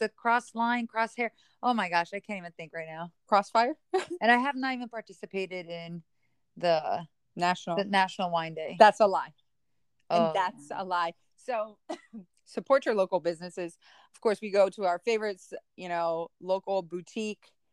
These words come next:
Speaker 2: and, uh, the owner is a friend of ours. And we go in and she's like, "Do you want a glass of wine?" And I'm like, "Yes." I didn't even hesitate.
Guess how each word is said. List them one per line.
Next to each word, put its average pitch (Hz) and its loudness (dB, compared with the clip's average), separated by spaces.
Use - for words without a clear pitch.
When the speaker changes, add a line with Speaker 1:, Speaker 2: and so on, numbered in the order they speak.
Speaker 2:
and, 180 -12
uh, 143 -8
the 185 -6
owner 202 -2
is 170 -6
a 170 -10
friend 214 6
of 202 6
ours. 196 10
And 170 -18
we 165 -18
go 208 -2
in 214 -4
and 196 -12
she's 202 -16
like, 185 2
"Do 202 -12
you 233 -2
want 208 0
a 202 -4
glass 196 2
of 180 -12
wine?" 190 -4
And 180 -8
I'm 190 -6
like, 185 -8
"Yes." 170 -4
I 277 8
didn't 392 2
even 302 2
hesitate. 330 2